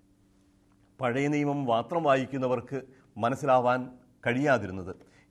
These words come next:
യേശുവിൻ്റെ ജീവിതത്തിൽ സംഭവിച്ച ഈ കാര്യങ്ങളുടെ പശ്ചാത്തലത്തിൽ വായിക്കുമ്പോൾ വലിയ പ്രവചനങ്ങളായും പ്രവചനങ്ങളുടെ പൂർത്തീകരണങ്ങളായും അവർക്ക് മനസ്സിലാക്കാനായിട്ട് സാധിച്ചു. ഇങ്ങനെ വിവിധങ്ങളായ പ്രവചനങ്ങൾ യേശുവിൽ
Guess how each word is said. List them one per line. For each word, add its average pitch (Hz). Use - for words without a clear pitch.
യേശുവിൻ്റെ 180
ജീവിതത്തിൽ 147
സംഭവിച്ച 151
ഈ 135
കാര്യങ്ങളുടെ 123
പശ്ചാത്തലത്തിൽ 110
വായിക്കുമ്പോൾ 120
വലിയ 127
പ്രവചനങ്ങളായും 113
പ്രവചനങ്ങളുടെ 107
പൂർത്തീകരണങ്ങളായും 101
അവർക്ക് 101
മനസ്സിലാക്കാനായിട്ട് 104
സാധിച്ചു. 98
ഇങ്ങനെ 190
വിവിധങ്ങളായ 160
പ്രവചനങ്ങൾ 113
യേശുവിൽ 170